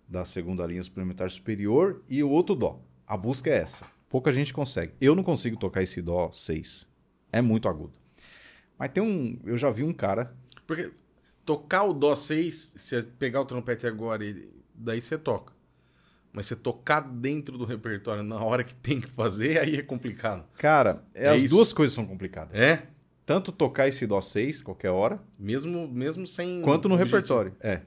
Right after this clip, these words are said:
Speaker 2: Entendi.
Speaker 1: Porque é, a porção de lábio que vibra é muito pequena.
Speaker 2: Entendi.
Speaker 1: E tem a pressão exata que você vai colocar, não pode ser nem de mais, nem de menos.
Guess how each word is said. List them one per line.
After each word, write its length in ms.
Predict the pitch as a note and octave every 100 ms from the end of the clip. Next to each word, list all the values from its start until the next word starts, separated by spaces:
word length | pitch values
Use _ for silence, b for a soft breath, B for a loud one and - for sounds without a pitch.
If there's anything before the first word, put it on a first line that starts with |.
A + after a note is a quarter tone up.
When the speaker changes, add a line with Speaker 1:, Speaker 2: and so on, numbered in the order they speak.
| -
Speaker 2:
Entendi. 420 | A2+ A2+ F2+ F2+ b b b b -
Speaker 1:
Porque 260 | D3 E3+
é, 560 | F#3+ F3+ - B2+ A#2 - - _ _ _ _ _ _ _ _ _ _ -
a 80 | C3
porção 480 | - D#3+ D#3+ F#3+ G3+
de 140 | D#3+
lábio 320 | B2 C3 C3
que 140 | A#2+ G2
vibra 500 | G2 D3+ A2 F2+ -
é 140 | E3+ G#3+
muito 580 | G3+ F3+ G3+ B3 - A3+
pequena. 640 | - - D3 A#2+ G2 G2+ - -
Speaker 2:
Entendi. 440 | - A#2+ G2+ G#2 - b b b b _ -
Speaker 1:
E 360 | G3 A#3+ - - _ -
tem 160 | E3
a 60 | F3
pressão 480 | - D#3 D3 E3+ F3+
exata 340 | B2 C3 - B2+
que 80 |
você 100 | -
vai 100 | A2+
colocar, 600 | A2 A2 - - E3 F3
não 120 | D3+ B2
pode 220 | C3+ B2
ser 100 | C#3
nem 120 | C#3
de 100 | B2
mais, 280 | A2+ D3 B2+
nem 80 | B2
de 100 | G#2+
menos. 640 | A2 D#3+ E3+ D#3+ D3+ -